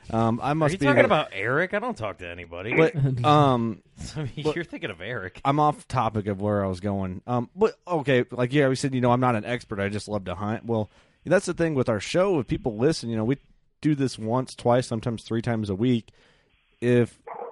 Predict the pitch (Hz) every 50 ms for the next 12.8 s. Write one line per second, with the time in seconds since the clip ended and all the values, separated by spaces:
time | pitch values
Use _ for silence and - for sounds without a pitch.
0 | - 139 151 185 208 - 190 185 190 185 165 135 123 101 123 143 147 - - -
1 | 170 170 170 - - - 131 127 123 120 120 117 113 117 - - 113 127 131 131
2 | 131 131 127 123 120 123 139 - - 117 113 92 139 139 131 - 127 120 110 -
3 | 123 110 117 143 151 165 147 143 123 123 135 135 - 127 127 117 110 - - 143
4 | 156 143 117 127 143 143 - 131 123 117 113 135 131 123 113 107 101 117 120 113
5 | 107 101 98 98 - - 113 104 101 101 90 92 113 117 - - 117 113 113 113
6 | 113 104 - - 110 107 104 98 110 104 104 104 104 101 101 95 - _ _ _
7 | _ _ - 78 95 - - - 131 123 - 127 123 117 113 104 104 98 107 113
8 | 107 104 101 - - 98 98 101 98 - - 107 98 - - _ _ _ _ _
9 | _ _ _ - - 92 95 78 107 107 127 170 190 185 160 131 117 135 131 135
10 | 127 - 156 160 139 147 131 117 131 104 104 127 110 113 107 95 - 113 107 -
11 | - 107 - _ _ _ _ - 107 107 104 92 - - 113 - - 95 95 95
12 | 90 - 90 90 95 90 85 82 82 87 90 90 90 90 92 92